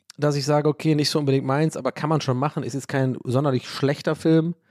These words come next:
ist kein Scheißfilm, aber, ähm, ich finde so ein bisschen, mein Frage, meine Frage war so ein bisschen, warum? Also, äh, wozu gibt's diesen Film? Es gibt halt einfach die Bond-Reihe, die Bourne-Reihe,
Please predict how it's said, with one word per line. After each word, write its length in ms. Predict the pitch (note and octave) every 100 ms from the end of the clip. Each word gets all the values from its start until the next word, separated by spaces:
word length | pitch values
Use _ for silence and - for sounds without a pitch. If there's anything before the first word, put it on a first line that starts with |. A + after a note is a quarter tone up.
| _
ist 100 | -
kein 140 | - B2
Scheißfilm, 680 | - A#2+ - - D3 D3 - - - - _
aber, 460 | A#2+ B2 B2 B2
ähm, 420 | C3 B2 A#2+ A#2+ - _
ich 120 | C3+
finde 200 | - D3
so 80 | E3
ein 60 | C#3
bisschen, 340 | E3 - D#3+
mein 140 | C#3+ B2+
Frage, 400 | C3+ D3+ D3 B2+
meine 160 | C3+
Frage 260 | C3 C3+ D3+
war 100 | C#3
so 80 | B2
ein 20 |
bisschen, 240 | C#3 C#3
warum? 480 | B2 A#2 A#2 A2 - -
Also, 400 | A2 A2+ A2 A#2
äh, 160 | A2+
wozu 280 | B2+ - D3
gibt's 220 | D3 -
diesen 260 | - A2 G#2+
Film? 180 | A2+ A2
Es 140 | -
gibt 180 | D3 -
halt 140 | C#3+
einfach 240 | C3 C3+ C#3
die 100 | A#2+
Bond-Reihe, 600 | A2+ C3+ B2+ C3 B2+ A#2 - - - -
die 40 |
Bourne-Reihe, 760 | G#2 A2 B2 C3+ B2+ B2 B2+